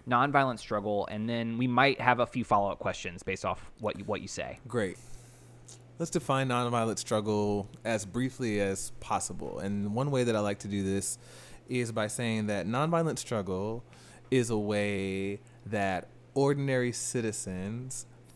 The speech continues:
Speaker 2: fight against, uh, social injustice, social oppression, uh, and what now without the use of weapons and without, uh, causing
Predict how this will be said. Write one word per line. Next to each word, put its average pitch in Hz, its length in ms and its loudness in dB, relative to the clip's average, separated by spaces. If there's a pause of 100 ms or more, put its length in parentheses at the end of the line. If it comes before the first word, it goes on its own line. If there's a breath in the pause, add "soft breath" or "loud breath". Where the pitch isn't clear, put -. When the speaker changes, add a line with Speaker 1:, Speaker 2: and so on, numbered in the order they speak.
(100)
Speaker 2:
fight 120 360 2 (160)
against, 113 800 -4 (120)
uh, 95 460 0
social 107 480 -2
injustice, 127 680 0
social 95 440 -2
oppression, 127 840 -4 (560 loud breath)
uh, 104 260 -4
and 110 100 -2
what 117 160 0
now 110 200 0
without 120 440 2
the 123 80 2
use 120 240 2
of 98 120 -4
weapons 90 680 -6 (100)
and 107 140 -4
without, 101 360 0 (140)
uh, 92 260 -6 (160)
causing 107 640 0